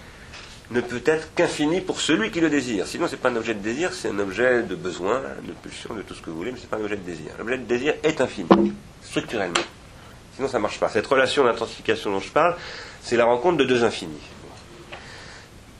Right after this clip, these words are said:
Euh, ça, c'est ce que le capitalisme va chercher à capter, mais pour le capter, de manière capitalistique, il est obligé de le calculer. Or, l'infini ne se calcule pas.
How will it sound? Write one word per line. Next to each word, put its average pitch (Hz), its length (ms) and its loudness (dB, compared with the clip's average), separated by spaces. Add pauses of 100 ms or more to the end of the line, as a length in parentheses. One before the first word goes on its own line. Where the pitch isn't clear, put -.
(400)
Euh, 117 440 8 (400)
ça, 202 580 2
c'est 147 160 -2
ce - 80 -6
que 156 80 2
le 147 60 2
capitalisme 135 480 2
va 107 100 2
chercher 104 340 0
à 85 40 0
capter, 202 480 -2 (1080)
mais 101 300 -2 (160)
pour 135 100 4
le 135 80 6
capter, 190 640 4 (400)
de 104 60 -4
manière 107 320 -2
capitalistique, 117 640 -2
il - 60 -8
est 135 40 -2
obligé 123 200 0
de 127 80 -2
le 110 60 0
calculer. - 640 -2 (840)
Or, 131 80 2
l'infini 151 320 2
ne 156 40 -6
se - 60 -12
calcule 107 300 -2
pas. - 200 -10